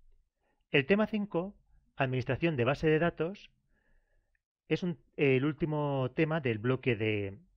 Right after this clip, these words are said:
gestión de base de datos y S Q L, donde al alumno se le enseñará co-, a gestionar los usuarios que accedan a la propia base de datos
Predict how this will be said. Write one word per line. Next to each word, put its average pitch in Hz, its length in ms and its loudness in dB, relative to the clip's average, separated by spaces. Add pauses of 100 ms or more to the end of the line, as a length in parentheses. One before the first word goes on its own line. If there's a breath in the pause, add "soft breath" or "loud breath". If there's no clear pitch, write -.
(140)
gestión 131 380 -4
de 127 60 0
base 135 180 0
de 127 80 0
datos 139 340 -2
y 131 40 -4
S 131 200 -6
Q 160 160 0
L, 156 240 0 (560 soft breath)
donde 160 220 2
al 156 80 4
alumno 160 140 0
se - 100 -6
le 127 80 0
enseñará 104 520 -6 (1900)
co-, 175 300 2
a 131 160 4
gestionar 131 580 -2 (640)
los 160 240 -2
usuarios 165 800 -2
que 123 140 0
accedan 104 520 0 (960)
a 139 120 4
la 120 160 2
propia 151 200 2
base 156 220 4
de 156 80 6
datos 170 460 0